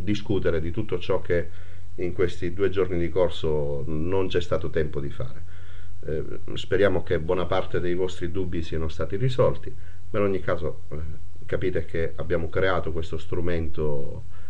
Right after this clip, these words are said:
al quale qualcuno di voi è già iscritto, era iscritto al vecchio e si è riscritto a quello nuovo, eh, sfrutterà il massimo. Eh, una piccola indicazione,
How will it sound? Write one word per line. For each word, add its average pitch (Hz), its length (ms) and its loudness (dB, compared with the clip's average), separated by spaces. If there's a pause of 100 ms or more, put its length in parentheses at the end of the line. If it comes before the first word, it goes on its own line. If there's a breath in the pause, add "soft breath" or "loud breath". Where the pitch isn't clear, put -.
(160 loud breath)
al - 160 0
quale 82 300 0
qualcuno 78 340 0
di 80 80 2
voi 80 180 2
è 76 80 0
già 78 140 0
iscritto, 98 560 0
era 73 120 0
iscritto 78 460 -2
al 76 100 -2
vecchio 78 440 0
e 71 180 -2 (400)
si 69 460 -2
è 78 200 -2
riscritto 78 600 0
a - 60 -2
quello 110 240 0
nuovo, 123 300 0 (640 loud breath)
eh, 67 200 0
sfrutterà 82 640 0
il 71 100 -2
massimo. 69 640 0 (720)
Eh, 85 300 -2
una 101 400 0
piccola 107 600 2
indicazione, 117 640 2